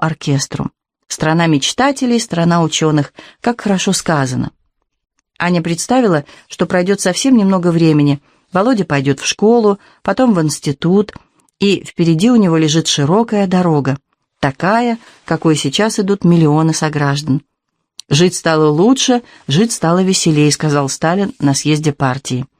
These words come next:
И действительно, после тяжелой послевоенной разрухи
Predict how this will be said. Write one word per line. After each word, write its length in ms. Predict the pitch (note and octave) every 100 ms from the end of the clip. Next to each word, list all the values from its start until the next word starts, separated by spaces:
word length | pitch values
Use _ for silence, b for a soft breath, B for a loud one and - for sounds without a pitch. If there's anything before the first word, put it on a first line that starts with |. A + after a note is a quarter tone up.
| _ _ _ -
И 80 | C4
действительно, 720 | G3+ - D3+ C#3 C3+ C3+ C#3 _ _ _ _ _ _ _ _ _ _ _ _
после 300 | G#3 G#3 A#3
тяжелой 420 | A#3 A#3+ C#4 B3+
послевоенной 640 | F#3 F#3 F3+ F3+ G#3 G#3 E3
разрухи 560 | D#3 D#3+ F#3 G3 E3